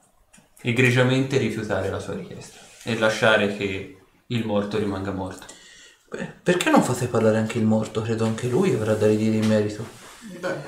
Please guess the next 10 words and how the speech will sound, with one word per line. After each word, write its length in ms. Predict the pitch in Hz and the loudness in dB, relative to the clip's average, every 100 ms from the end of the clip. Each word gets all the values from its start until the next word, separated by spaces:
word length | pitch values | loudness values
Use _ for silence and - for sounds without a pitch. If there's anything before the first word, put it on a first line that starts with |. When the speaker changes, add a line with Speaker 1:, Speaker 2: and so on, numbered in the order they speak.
| - | -14
Speaker 3:
perché 280 | - 156 156 | -14 -12 -8
no? 180 | 101 98 98 | -6 0 2
Se 180 | - | 2
lo 160 | 107 107 | 0 -4
lasciamo 300 | 104 - 151 | -6 -10 -10
parlare, 1000 | 101 98 98 101 98 98 98 95 - - - _ _ _ _ _ _ _ | -8 -8 -6 -6 -8 -8 -10 -12 -16 -18 -20 _ _ _ _ _ _ _
Speaker 2:
Vedete, 500 | - 151 180 175 139 | -2 6 8 8 6
Speaker 3:
io 100 | 123 | 6
non 100 | 117 117 | 4 2
vivo. 340 | - 98 - | -2 -6 -12